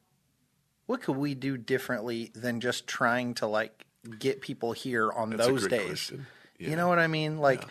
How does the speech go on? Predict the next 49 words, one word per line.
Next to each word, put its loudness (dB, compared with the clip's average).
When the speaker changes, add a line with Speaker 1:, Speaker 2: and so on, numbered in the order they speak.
Speaker 1:
ju-, 2
I 6
mean, -2
and, 0
and 4
outside 6
of 6
that, 4
just 0
inviting 4
people -6
to -4
church. -4
Like, 0
Speaker 2:
Yeah. -4
Speaker 1:
we've -6
got 6
a 0
culture 0
of -6
that, -2
that -4
it's -4
like, 2
I 6
remember 4
back 8
in -6
my 0
church -2
in -4
Seymour, -4
<clears throat> -4
um, 0
when 4
I 10
was 2
younger, 2
we -2
would -6
hold, -4
like, -2
these -10
contests -4
where -6
it -6
would -6
be, -6
like, -6